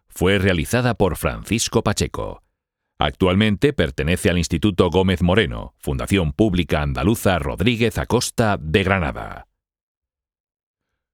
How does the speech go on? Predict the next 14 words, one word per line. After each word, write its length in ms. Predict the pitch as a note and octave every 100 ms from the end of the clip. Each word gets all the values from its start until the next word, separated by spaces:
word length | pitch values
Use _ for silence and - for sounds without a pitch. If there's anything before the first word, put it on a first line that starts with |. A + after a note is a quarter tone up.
| _ _ _ _ -
Las 300 | D2+ G2 G2+
preocupaciones 720 | G#2+ G#2+ A#2 A#2 D#3 D#3 C#3+ -
teóricas 560 | G2 G#2+ F#2+ G2+ -
que 100 | F2+
Pacheco 460 | C#2+ - F#2+ F2+ D2
puso 260 | G2+ F#2+
por 140 | E2 D2
escrito 420 | - G2+ F#2+ F#2
en 120 | E2
su 200 | - E2
Arte 220 | F#2 F2+ D#2+
de 80 |
la 80 | D#2
Pintura 640 | D#2+ C#2 - G#2 F2+ D2+